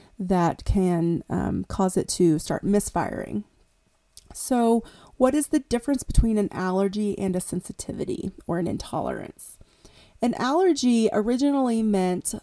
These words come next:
altered reaction. You can, s-, that's, like, super general, right? It is a pathological response to a normally benign substance. More specifically,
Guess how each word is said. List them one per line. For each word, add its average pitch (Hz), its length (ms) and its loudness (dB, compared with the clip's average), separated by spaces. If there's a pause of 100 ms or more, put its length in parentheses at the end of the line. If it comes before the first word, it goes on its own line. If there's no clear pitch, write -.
(160)
altered 196 520 2
reaction. - 840 -4 (260)
You 214 140 2
can, 202 160 -2
s-, - 160 -10 (300)
that's, - 400 -6 (160)
like, - 160 -4
super - 420 -2
general, 170 380 -2
right? 165 280 0 (800)
It 262 120 2
is 311 420 4 (200)
a 247 200 6
pathological 277 840 4
response 226 540 4
to - 280 0
a 208 120 2
normally 214 680 4
benign 180 800 2
substance. - 800 -6 (360)
More 277 320 6
specifically, 208 920 4